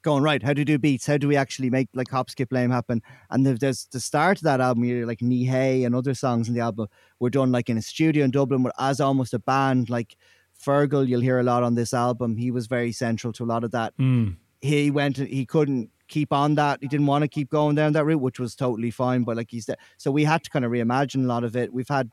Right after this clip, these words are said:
Speaker 1: ex-, you know, you hear Rena, Sally Hartman sings on it. We hear Roisin sings on it. But I think we had to kind of figure out that myself and Pork had to be, in a way, the sort of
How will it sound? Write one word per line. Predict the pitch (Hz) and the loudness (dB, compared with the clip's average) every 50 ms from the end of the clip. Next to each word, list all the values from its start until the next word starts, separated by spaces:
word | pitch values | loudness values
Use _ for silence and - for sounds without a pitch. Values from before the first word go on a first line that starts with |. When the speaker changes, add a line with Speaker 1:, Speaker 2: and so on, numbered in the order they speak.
| _ _ - | _ _ -12
Speaker 1:
ex-, | 117 123 - - - | -10 -10 -10 -10 -8
you | 143 135 | -6 -4
know, | 127 123 | -2 -2
you | 120 117 123 | -2 -2 -2
hear | 127 135 127 120 | 0 0 -2 -2
Rena, | 113 123 123 123 120 120 117 | -2 -2 -2 0 0 -2 -2
Sally | - - 123 117 117 113 | -2 -4 -4 -2 -2 -2
Hartman | 113 120 120 87 87 117 113 | -2 -2 -4 -4 -4 -6 -6
sings | - - 123 117 113 107 | -4 -4 -4 -4 -2 -2
on | 120 117 104 | -4 -4 -4
it. | - | -6
We | - 110 | -8 -6
hear | 110 110 110 | -6 -6 -6
Roisin | 104 107 113 117 120 117 - 120 113 110 | -4 -4 -4 -4 -4 -6 -6 -6 -6 -6
sings | - 117 110 110 101 117 | -4 -6 -6 -6 -4 -4
on | 110 107 110 | -4 -4 -4
it. | 104 - _ _ _ _ _ _ - | -6 -10 _ _ _ _ _ _ -4
But | 127 131 | -2 -2
I | 127 | 0
think | - 156 160 - | 0 -2 -2 0
we | 156 131 | 0 0
had | 139 139 139 - | 2 0 0 -2
to | - 131 | -6 -6
kind | - 139 127 117 | -2 -2 -2 -2
of | 107 | -2
figure | - - - 143 127 131 120 120 | -4 -4 -4 -2 0 0 0 0
out | 127 127 120 113 - | 0 0 0 -2 -2
that | 123 113 107 - _ _ _ _ _ _ _ _ - | -2 -2 -2 -4 _ _ _ _ _ _ _ _ -8
myself | 104 107 - 143 127 127 113 - | -6 -4 -2 0 0 0 -2 -2
and | 110 107 - | -4 -4 -2
Pork | 127 120 120 120 117 113 - | 0 0 0 0 -2 -2 -4
had | 123 113 - - | -6 -6 -6 -6
to | - 101 | -8 -6
be, | - 113 113 110 110 107 98 - - | -4 -4 -4 -4 -4 -6 -8 -8 -8
in | 101 110 113 | -6 -4 -4
a | 107 | -4
way, | 107 110 110 110 110 101 | -2 -2 -2 -2 -4 -4
the | - 104 | -6 -10
sort | - - 113 107 107 | -8 -6 -6 -4 -4
of | 104 98 92 92 - - _ | -4 -4 -6 -8 -12 -18 _